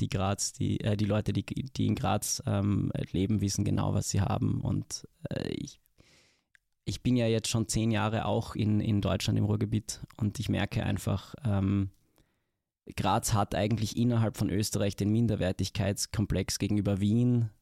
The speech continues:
den quasi Österreich gegenüber Deutschland hat. Und das macht, das sorgt für ganz viel Humor, das sagt, sorgt für ganz viel, ja,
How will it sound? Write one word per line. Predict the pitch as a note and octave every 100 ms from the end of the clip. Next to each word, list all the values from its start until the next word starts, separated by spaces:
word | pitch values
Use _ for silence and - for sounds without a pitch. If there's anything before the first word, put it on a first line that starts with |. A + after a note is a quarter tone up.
| _ -
den | G#2
quasi | G#2 G2 G2+ G2 G2
Österreich | G2 G#2 - F2+ F2+
gegenüber | - G2 F#2 F#2
Deutschland | D#2+ - A2 G2+
hat. | E2 E2 - - -
Und | - G#2 G#2 - - - - _ _ -
das | G#2 -
macht, | G#2 G2+ - A2
das | G2
sorgt | G#2 G2+
für | -
ganz | G2+ G2+ -
viel | A2 G#2+ G#2
Humor, | G#2 G2+ G2 G#2 G#2
das | F#2+ G2
sagt, | G2 G2 - -
sorgt | F#2+ G2
für | -
ganz | G2+ G2+ -
viel, | G#2+ G2+ F#2+ -
ja, | - G2+ G2